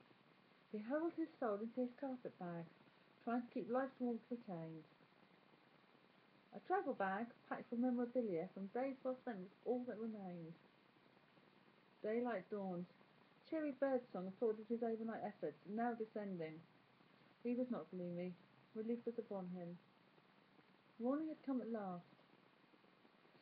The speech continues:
Hid behind the stone, past those markers, he looked around,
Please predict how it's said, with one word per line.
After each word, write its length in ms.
Hid 140
behind 360
the 140
stone, 460
past 280
those 220
markers, 520
he 80
looked 260
around, 440